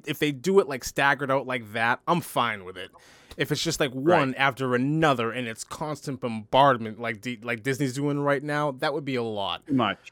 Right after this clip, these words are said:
Speaker 1: 'Cause right
Speaker 2: It's
Speaker 1: now,
Speaker 2: too much.
Speaker 1: Disney's laying a lot out there. So,
Speaker 2: Yeah.
Speaker 1: especially, and Star Wars is laying a lot out there.
Speaker 2: A lot out
Speaker 1: So,
Speaker 2: there, yeah.
Speaker 1: yeah, but that's it.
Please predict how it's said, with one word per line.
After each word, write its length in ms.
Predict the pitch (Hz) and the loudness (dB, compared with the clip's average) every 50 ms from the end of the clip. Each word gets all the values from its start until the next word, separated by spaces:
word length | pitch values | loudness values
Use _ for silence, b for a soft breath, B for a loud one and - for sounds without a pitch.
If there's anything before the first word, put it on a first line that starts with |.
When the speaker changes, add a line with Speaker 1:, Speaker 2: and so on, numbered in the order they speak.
| _ - | _ -8
Speaker 1:
'Cause 160 | - 151 131 | -4 0 4
right 140 | 151 175 180 | 6 6 6
Speaker 2:
It's 80 | 147 | 6
Speaker 1:
now, 140 | 156 156 156 | 4 4 4
Speaker 2:
too 20 | 147 | 4
much. 380 | 123 104 95 - - - - 139 | 4 2 -2 -4 -8 -14 -12 0
Speaker 1:
Disney's 460 | 127 165 180 165 143 170 160 156 139 | 6 6 6 6 6 2 0 0 -2
laying 320 | 127 - 147 143 135 135 131 | -4 -6 -6 -4 -4 -4 -4
a 100 | - 127 | -4 -4
lot 540 | 123 117 113 117 120 127 127 120 117 113 101 | -4 -4 -2 0 2 4 6 6 4 4 0
out 240 | 110 107 104 _ | -4 -8 -8 _
there. 320 | - 92 90 87 82 82 - _ | -8 -8 -8 -8 -10 -12 -16 _
So, 500 | - - - 123 110 107 104 98 95 90 - _ - | -10 -6 -4 -2 -2 -2 -4 -6 -8 -12 -16 _ -8
Speaker 2:
Yeah. 60 | 127 | -6
Speaker 1:
especially, 460 | 135 - - 165 160 - 170 151 156 | -4 0 2 2 2 2 0 -4 -4
and 160 | - 156 156 | -4 -4 -4
Star 360 | - - - 175 160 151 147 139 | -2 2 6 8 10 10 10 8
Wars 300 | 131 123 120 113 107 110 | 6 4 2 0 -2 -6
is 180 | 113 104 107 | -10 -10 -6
laying 400 | 113 117 117 107 104 104 101 98 - _ - | -4 -4 -2 -4 -4 -6 -10 -12 -14 _ -2
a 100 | 139 139 | 0 0
lot 440 | 131 127 127 127 123 117 117 113 - | 2 2 0 0 0 0 0 -2 -4
out 220 | 104 107 95 82 - | -8 -10 -10 -10 -10
there. 280 | - 78 71 73 78 - - - 120 | -10 -8 -8 -8 -10 -12 -8 -2 2
Speaker 2:
A 20 | |
lot 220 | 127 123 117 113 107 | 4 4 4 4 4
out 160 | 104 104 - | 2 2 0
Speaker 1:
So, 300 | - 123 117 110 110 107 | 2 0 2 2 0 -2
Speaker 2:
there, 100 | 104 104 | -4 -4
yeah. 100 | 98 87 - _ _ _ _ _ _ - | -6 -6 -8 _ _ _ _ _ _ -2
Speaker 1:
yeah, 260 | 151 202 269 269 233 - - | 0 0 0 0 -4 -8 -8
but 80 | - 135 | -2 0
that's 240 | 180 208 - - | 0 0 2 4
it. 180 | 214 214 208 | 4 4 4